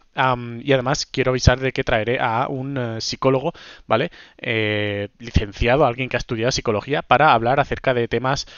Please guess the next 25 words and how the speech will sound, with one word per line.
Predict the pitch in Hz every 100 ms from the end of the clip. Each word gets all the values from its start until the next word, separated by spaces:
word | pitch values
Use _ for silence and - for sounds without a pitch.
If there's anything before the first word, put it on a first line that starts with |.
| - -
eh, | 123 113 104
bueno, | 107 170 - _ _ _ - - _ -
eso, | - -
de | 82
psicología, | - - 87 117 139 135
del | 120
Cosmere, | 110 - 131 160
¿no? | 170 151
Eh, | 120 107 107 110 117 _
te-, | 110 113 113 107 -
todo | 120
el |
mundo | 117 120
sabemos, | 113 113 135 - - - -
eh, | - 117
los | 110
que | - 110
hemos | 117 -
leído | 107 107 104
los | 101
libros | 110 117 -
y |
tal, | 120 135
a, | 104 101 107
o | 101 101